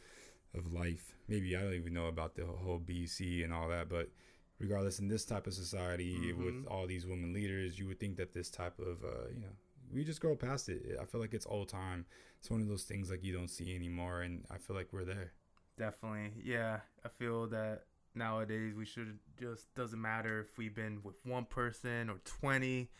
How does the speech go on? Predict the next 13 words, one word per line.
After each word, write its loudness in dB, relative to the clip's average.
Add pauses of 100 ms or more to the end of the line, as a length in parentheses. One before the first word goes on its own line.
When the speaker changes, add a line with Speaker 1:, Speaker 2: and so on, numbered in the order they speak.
(260)
Speaker 2:
Man, 0
we 0
all 2
like 4
to 4
have 6
fun, 4
and -2
that's 2
what 2
it 4
is. 4
So 0